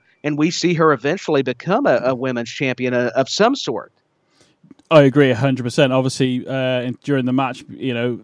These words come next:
Speaker 2: uh, Dakota and B-, Bayley especially get involved and stuff, and we kind of thought that might happen. Like, maybe it would be inadvertent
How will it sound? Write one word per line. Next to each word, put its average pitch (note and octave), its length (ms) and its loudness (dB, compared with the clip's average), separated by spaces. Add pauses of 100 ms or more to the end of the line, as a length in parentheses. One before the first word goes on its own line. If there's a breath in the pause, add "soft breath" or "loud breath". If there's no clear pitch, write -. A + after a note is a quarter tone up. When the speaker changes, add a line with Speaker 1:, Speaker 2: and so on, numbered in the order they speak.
Speaker 2:
uh, A#2+ 340 -4
Dakota C3+ 340 -2
and A#2+ 240 -6
B-, C3 240 -4
Bayley C3 400 0
especially B2+ 540 -6
get B2 180 -6
involved B2 460 -2
and A#2 120 -6
stuff, B2 380 -2
and A#2 240 -6 (600 soft breath)
we D3 260 -2
kind E3+ 260 0
of D3 100 -2
thought D#3 200 0
that C#3+ 140 2
might C3+ 180 -2
happen. C#3+ 640 -2
Like, C3 300 -6
maybe C3+ 640 2
it C#3+ 120 -4
would C#3 160 -8
be C3 420 -4
inadvertent C3+ 680 -4